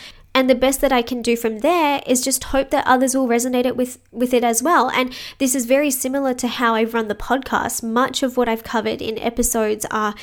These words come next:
just things that I wanted to hear, things that I wish people spoke about. And it's, it's already shown to work to some degree, because we have, you know, a few weeks ago we hit nine hundred K downloads, which is so incredible.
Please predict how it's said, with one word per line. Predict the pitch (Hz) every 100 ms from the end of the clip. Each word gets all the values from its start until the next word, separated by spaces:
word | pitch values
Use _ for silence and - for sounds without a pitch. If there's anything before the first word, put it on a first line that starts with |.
| - -
just | 277 262
things | 294 294
that | 294
I | 269 320
wanted | 294 247 220
to | 202
hear, | 208 202
things | 233 247
that | 247
I | 247
wish | 254 254
people | - 247 240
spoke | - 262 277
about. | 247 - - -
And | 233 220 214 - - - - -
it's, | 254 - -
it's | 247 247
already | 262 262 269 262 254 254 - -
shown | - 294 277 226 226
to | 254
work | 233 262 359
to | 302
some | 262 226
degree, | 208 - 233
because | 226 240 226 214
we | 226 220 214
have, | 226 220 214
you | 247
know, | 226 208 -
a | 247
few | - 262
weeks | 240 254 247
ago | 254
we | 247 247
hit | 240
nine | 220 214 233
hundred | 247 247
K | 247 233 233
downloads, | 220 233 240 233 226 226
which | 233
is | 233 226 - -
so | - - 277 277 294 302 302 302 - - -
incredible. | 247 247 254 262 247 214 214 -